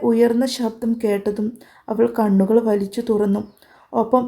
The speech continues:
നീർ പൊടിഞ്ഞ തൻ്റെ കണ്ണുകളൊന്ന് അമർത്തി തുടച്ച് അവൾ പുറത്തേക്ക് നോട്ടം പായിച്ചു. കോളേജിൽ പോകുമ്പോൾ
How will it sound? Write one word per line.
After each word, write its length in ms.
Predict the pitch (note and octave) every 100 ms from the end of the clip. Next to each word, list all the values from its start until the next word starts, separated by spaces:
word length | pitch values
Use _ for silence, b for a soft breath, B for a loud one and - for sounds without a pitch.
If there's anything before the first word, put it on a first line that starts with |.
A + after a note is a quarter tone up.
| B3
നീർ 240 | A3 A3+
പൊടിഞ്ഞ 380 | B3+ B3+ A#3+ B3
തൻ്റെ 320 | B3 A#3+ A3 A#3
കണ്ണുകളൊന്ന് 640 | A3+ G3+ G#3 A3+ A3 A3
അമർത്തി 340 | G#3 G3+ G#3 A3+
തുടച്ച് 380 | A3+ G#3+ G#3 A3
അവൾ 180 | G#3 A3
പുറത്തേക്ക് 580 | - G#3 G3+ G3+ G#3+ A3
നോട്ടം 380 | G#3 G3+ F#3+ G#3+
പായിച്ചു. 440 | G#3 G3 F#3+ - A3+ - _ _ _ _ _ _ _ _ _ _ _ _ _ -
കോളേജിൽ 500 | A#3 A#3+ B3 B3+ B3
പോകുമ്പോൾ 560 | - G#3+ G#3 G#3+ A3+